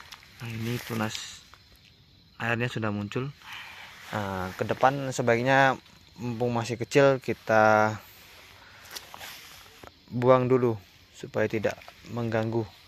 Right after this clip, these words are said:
eh, proses pertumbuhannya. Karena tunas juga itu dia munculnya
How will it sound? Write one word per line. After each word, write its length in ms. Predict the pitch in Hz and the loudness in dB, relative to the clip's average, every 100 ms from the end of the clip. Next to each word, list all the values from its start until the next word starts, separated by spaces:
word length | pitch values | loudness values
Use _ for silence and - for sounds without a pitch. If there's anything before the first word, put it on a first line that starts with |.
| - - - - - - - - - | -20 -20 -20 -20 -20 -20 -20 -20 -10
eh, 160 | 104 104 | -6 -6
proses 800 | - 104 - 113 104 - - - | -4 -6 -4 -4 -4 -6 -8 -6
pertumbuhannya. 760 | 117 107 101 101 107 110 110 110 - - - - - - - - | -4 -2 -2 0 0 0 -2 -4 -10 -20 -20 -20 -20 -20 -20 -2
Karena 560 | 117 120 139 143 131 - - | 0 2 2 2 0 -4 -2
tunas 320 | 123 131 127 | 2 2 0
juga 280 | 127 117 135 | -2 2 2
itu 320 | 131 135 139 143 - - - - - - - | 2 -2 -6 -6 -16 -20 -20 -20 -20 -18 -6
dia 560 | 120 127 135 135 123 - - - | 2 6 6 6 4 -2 -12 -6
munculnya 800 | 131 123 127 123 117 123 151 | -4 -4 -2 -2 0 -2 -4